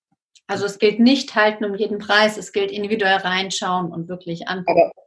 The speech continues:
Speaker 2: genau, aber das sowieso unabhängig davon, wie die Märkte gerade stehen.
Speaker 1: Mhm. Dann, was mache ich?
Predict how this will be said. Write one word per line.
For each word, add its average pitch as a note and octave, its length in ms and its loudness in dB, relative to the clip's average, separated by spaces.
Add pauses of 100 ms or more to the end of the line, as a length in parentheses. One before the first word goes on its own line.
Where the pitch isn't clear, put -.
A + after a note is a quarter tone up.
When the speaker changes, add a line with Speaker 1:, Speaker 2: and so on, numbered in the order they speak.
(120)
Speaker 2:
genau, C#3+ 260 6
aber D3+ 180 4
das E3+ 200 4
sowieso E3+ 380 4
unabhängig F3 680 4
davon, D#3+ 340 4
wie D3 80 -6
die D3 120 2
Märkte D#3 280 2
gerade B2 320 -2
stehen. A2 380 -2 (420)
Speaker 1:
Mhm. F3 320 -4 (880)
Dann, A#3 420 2
was A#3 260 4
mache B3 300 4
ich? A3+ 360 -4